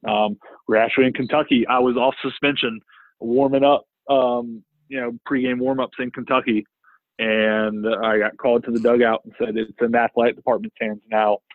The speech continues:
and you're indefinitely suspended from here on out." And, um,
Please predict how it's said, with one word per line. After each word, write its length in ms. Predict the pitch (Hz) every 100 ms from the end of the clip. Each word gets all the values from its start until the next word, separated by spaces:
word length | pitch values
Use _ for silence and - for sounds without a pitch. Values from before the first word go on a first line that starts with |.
| - _ - -
and 200 | 107 107
you're 320 | 113 117 113 110
indefinitely 540 | 120 117 117 - 120 -
suspended 480 | 120 - 127 113 110
from 220 | 117 107
here 180 | 107 117
on 100 | 117
out." 240 | 123 120 - _ _
And, 540 | 110 113 190 180 104 107 - _ _ _ -
um, 500 | 123 123 117 113 107